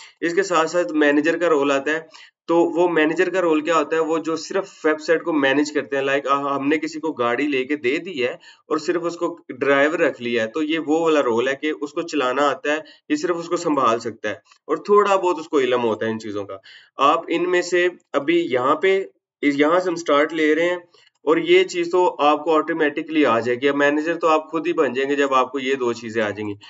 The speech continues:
तो पहला कोर्स हमारा डिजाइनर के about है। तो प्रीरिक्विजिट्स ये हैं, अगर आपको आती हैं तो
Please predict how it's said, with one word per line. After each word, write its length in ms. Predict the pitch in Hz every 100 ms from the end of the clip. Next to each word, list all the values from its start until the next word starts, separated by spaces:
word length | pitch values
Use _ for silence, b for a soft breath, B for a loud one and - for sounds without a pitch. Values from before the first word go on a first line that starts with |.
| B -
तो 60 |
पहला 280 | 151 165 175
कोर्स 260 | 170 160 160
हमारा 240 | 151 135
डिजाइनर 420 | 131 123 123 135 135
के 120 | 139
about 340 | 110 104 104
है। 80 | 101 104 B B _
तो 40 | 139
प्रीरिक्विजिट्स 800 | - 170 180 165 156 147 139 -
ये 160 | 123 156
हैं, 220 | 175 175
अगर 280 | - 131 143
आपको 260 | 135 - 139 123
आती 340 | 135 - 175
हैं 160 | 180
तो 120 | 165